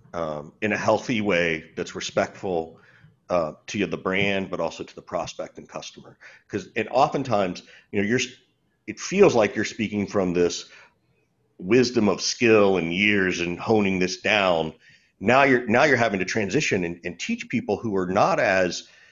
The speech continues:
who just haven't had as much experience. And, and that's not their fault. That's just where they are in life.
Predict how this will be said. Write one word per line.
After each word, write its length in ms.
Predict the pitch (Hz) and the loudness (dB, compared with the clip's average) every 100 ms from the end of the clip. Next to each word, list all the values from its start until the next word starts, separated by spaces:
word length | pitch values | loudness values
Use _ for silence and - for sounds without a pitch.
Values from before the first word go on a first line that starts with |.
| _ - | _ -6
who 80 | 123 | -2
just 140 | 147 | 2
haven't 220 | 160 127 | 2 0
had 260 | 104 131 131 | 0 2 4
as 120 | 123 | 4
much 200 | 117 - | 2 0
experience. 540 | - - 170 85 76 | -6 -2 -2 -2 -6
And, 100 | 92 117 | -10 -4
and 180 | 117 | -2
that's 160 | 107 - | 0 0
not 160 | 110 107 | -2 -2
their 120 | 85 | -4
fault. 340 | - 139 98 | 0 0 0
That's 140 | 90 - | -8 -8
just 340 | 87 - - _ _ | -10 -10 -14 _ _
where 160 | 92 92 | -4 0
they 140 | 90 | 0
are 180 | 85 78 | 2 0
in 80 | 76 | 0
life. 400 | 107 98 - | 0 -2 -4